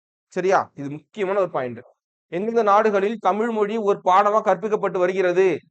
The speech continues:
தவறானதை தேர்வு செய்க. ரெண்டு, மூணு கொடுத்துட்டு சரியானது எது அப்படின்னு கேட்பாங்க. இது ரொம்ப நீ அழகா நீட்டா எழுதி வச்சுக்க வேண்டியதுதான். ஓகேவா? இந்த, இந்த பாயிண்ட் கரெக்டா இந்த பாக்ஸ் ரொம்ப இம்பார்ட்டன்ட் பாருங்க. அமெரிக்க நாட்டு பேராசிரியர்களான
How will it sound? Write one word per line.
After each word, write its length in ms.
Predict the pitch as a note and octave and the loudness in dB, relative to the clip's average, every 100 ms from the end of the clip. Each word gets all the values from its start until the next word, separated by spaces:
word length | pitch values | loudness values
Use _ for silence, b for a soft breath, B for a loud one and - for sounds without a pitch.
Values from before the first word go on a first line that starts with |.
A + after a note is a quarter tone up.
| _ _ _ _ _ _ _ | _ _ _ _ _ _ _
தவறானதை 540 | G3 A3+ A#3+ A3+ A3 G#3 | 2 2 4 4 2 2
தேர்வு 200 | G3+ F#3+ | 2 2
செய்க. 280 | F3 E3 E3+ D#3 A2+ A2 _ _ _ _ _ _ _ _ _ _ _ | 0 0 2 0 -2 -12 _ _ _ _ _ _ _ _ _ _ _
ரெண்டு, 200 | F3+ G#3+ | -6 -2
மூணு 120 | G#3+ | -2
கொடுத்துட்டு 320 | F#3+ G3 G#3 F3 - _ _ | -2 -2 0 0 -2 _ _
சரியானது 600 | - G#3 B3 A#3+ A3 F#3+ | 0 2 4 4 4 0
எது 420 | F3 F3+ B2+ - | 0 0 -2 -4
அப்படின்னு 280 | C#3 E3+ D#3+ | -8 -6 -4
கேட்பாங்க. 320 | D#3 D#3+ D#3 G3+ A#3 _ _ | -2 0 0 -2 -4 _ _
இது 180 | D#3 E3 | 0 2
ரொம்ப 200 | F#3 G#3 | 2 0
நீ 100 | F#3 | 2
அழகா 260 | E3 F3+ E3+ | 2 2 0
நீட்டா 220 | D3 F3+ | -4 -6
எழுதி 240 | F#3 D#3+ E3 | -4 -2 -4
வச்சுக்க 160 | E3+ | -8
வேண்டியதுதான். 360 | D3 C3 C3 - _ | -10 -8 -8 -8 _
ஓகேவா? 340 | _ D#3+ F3+ E3+ - b - | _ -4 0 0 -2 b -14
இந்த, 200 | F#3 F#3+ | -2 -2
இந்த 200 | G#3 A3+ | 0 -4
பாயிண்ட் 320 | A3 A#3 A3 | -2 -2 -2
கரெக்டா 420 | A3 G#3 C4+ G#3 | -2 0 0 0
இந்த 300 | A3+ C4 B3+ | -4 2 2
பாக்ஸ் 300 | A3+ A#3 A#3 | 4 2 2
ரொம்ப 180 | G3+ G3 | -6 -6
இம்பார்ட்டன்ட் 320 | F3+ F3 D#3+ | -2 -2 0
பாருங்க. 360 | D#3+ D3+ G3 - _ _ _ | -2 -2 -6 -8 _ _ _
அமெரிக்க 440 | G3 C#4+ D#4+ C4 | -8 -4 -4 0
நாட்டு 300 | B3 A3+ G#3 | 2 2 0
பேராசிரியர்களான 1080 | A3+ G#3+ A3 G#3+ G3 F3+ F3 D3+ E3+ G3+ G#3+ | 2 4 4 2 0 0 2 0 0 -2 -2